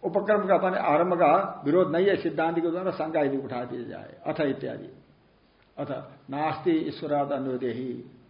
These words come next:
उस श्लोक को लगाने के लिए सिद्धांत ऐसा बोले, ईश्वर से भिन्न जीवात्मा नहीं है, ऐसा बोला जाए तो फिर कह करोति लिप्यते च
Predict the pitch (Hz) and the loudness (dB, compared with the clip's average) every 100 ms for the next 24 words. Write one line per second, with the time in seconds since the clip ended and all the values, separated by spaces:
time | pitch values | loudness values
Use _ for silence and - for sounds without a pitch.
0 | _ - 151 - 156 147 147 143 147 147 | _ -8 -8 -4 -4 -2 0 2 0 0
1 | 143 135 127 131 123 131 135 123 - 120 | -2 -4 -4 -8 -6 -6 -6 -6 -6 -6
2 | 127 123 120 - - 147 - 147 147 123 | -6 -6 -8 -16 -10 -6 -4 -2 -2 -2
3 | 135 135 131 135 127 139 139 165 113 - | -4 -4 0 0 0 0 4 4 4 -2
4 | - - - _ _ _ _ _ _ _ | -14 -20 -20 _ _ _ _ _ _ _
5 | _ _ _ - 110 107 113 113 110 110 | _ _ _ -20 -16 -14 -12 -12 -12 -12
6 | 110 - _ _ _ _ 113 151 175 180 | -14 -20 _ _ _ _ -8 2 2 0
7 | - - _ _ 165 202 214 190 190 190 | -14 -20 _ _ 6 6 8 8 8 6
8 | 190 180 175 175 175 170 165 | 8 8 8 2 0 4 4